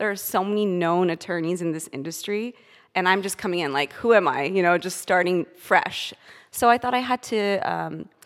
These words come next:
do something unique that not a lot of attorneys were doing. And back in twenty twenty, it was, um,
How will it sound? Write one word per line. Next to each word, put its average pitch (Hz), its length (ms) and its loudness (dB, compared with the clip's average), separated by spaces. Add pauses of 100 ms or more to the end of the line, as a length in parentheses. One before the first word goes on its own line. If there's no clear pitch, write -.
(320)
do 214 180 -4
something 202 400 -2
unique 165 720 -4
that 185 180 -4
not 185 200 -2
a 180 80 0
lot 175 180 -2
of 165 60 -6
attorneys 170 420 -6
were 160 120 -8
doing. 180 500 0 (500)
And 190 140 -8
back 180 200 0
in 175 120 -8
twenty 170 260 -6
twenty, 180 560 -2
it - 140 -8
was, 160 580 -6 (180)
um, 151 460 -8